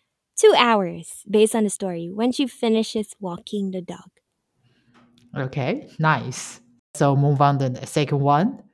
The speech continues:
Speaker 2: Why will Natalie be tired tonight?
Speaker 1: She'll be tired tonight because she will have been walking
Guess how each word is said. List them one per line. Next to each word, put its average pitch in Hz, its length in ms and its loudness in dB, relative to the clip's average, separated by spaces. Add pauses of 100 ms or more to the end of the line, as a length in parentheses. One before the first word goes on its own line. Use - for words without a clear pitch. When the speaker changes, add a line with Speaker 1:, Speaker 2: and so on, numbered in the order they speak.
(280)
Speaker 2:
Why 202 420 6
will 214 300 6
Natalie 180 760 4
be 151 420 -2
tired 151 580 0 (160)
tonight? 147 680 -2 (300)
Speaker 1:
She'll 262 240 -4
be 302 180 0
tired 247 400 -2
tonight 285 420 -4
because 220 340 -4
she - 240 -4
will 208 120 -4
have 202 260 -8
been 196 200 -2
walking 208 500 -4